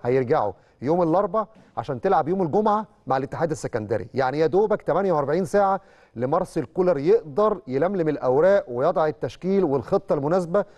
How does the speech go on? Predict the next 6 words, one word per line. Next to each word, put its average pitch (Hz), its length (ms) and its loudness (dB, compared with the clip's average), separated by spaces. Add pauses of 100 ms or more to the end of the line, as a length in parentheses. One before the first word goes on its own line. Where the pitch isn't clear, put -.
(220)
لمباراة 131 460 0
قوية. 180 460 2 (200)
الاتحاد 175 340 -4
السكندري 170 540 0
في - 100 -12
أول 180 440 2